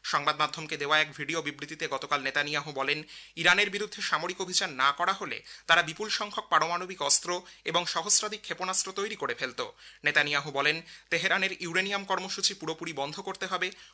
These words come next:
হয় কূটনৈতিক পথে, না হলে শক্তি প্রদর্শনের মাধ্যমেই এই লক্ষ্য অর্জিত হবে।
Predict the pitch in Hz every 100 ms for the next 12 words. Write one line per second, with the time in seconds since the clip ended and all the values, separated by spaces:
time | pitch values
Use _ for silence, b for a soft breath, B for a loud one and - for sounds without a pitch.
0 | - 180 180 190 190 214 214 220 208 -
1 | 208 147 147 147 - 180 - 202 185 185
2 | - 190 180 165 214 151 110 B B 175
3 | 180 185 202 202 208 185 123 117